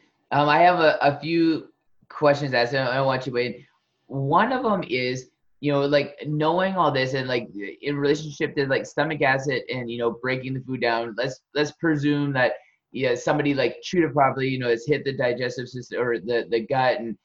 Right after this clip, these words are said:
you know, like, the stomach acid is breaking it down. But now they've taken a big drink of milk or water or beer or wine or juice. What do you, what's your opinion on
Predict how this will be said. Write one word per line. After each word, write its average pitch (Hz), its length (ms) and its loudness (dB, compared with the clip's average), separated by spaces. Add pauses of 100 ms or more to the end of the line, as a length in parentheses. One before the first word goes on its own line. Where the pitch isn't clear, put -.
(200)
you 123 80 -6
know, 131 60 -2
like, 120 140 -2
the 117 400 2
stomach 143 400 -2
acid 127 240 0
is 117 80 -12
breaking 120 380 -4
it 117 160 -6
down. 120 280 -2 (440)
But 143 160 2
now 156 260 6
they've 156 220 2
taken 143 400 0
a 127 180 0
big 123 260 -4
drink 123 300 -8
of 117 240 4 (340)
milk 147 400 2
or 120 240 2
water 123 420 2
or 104 240 -2
beer 131 400 -4
or 107 260 -2
wine 123 420 -2
or 104 160 -4 (100)
juice. 123 440 -6 (540)
What 151 360 0
do 208 60 2
you, 196 220 0
what's 160 340 0
your 151 320 6
opinion 147 580 0
on 120 420 -2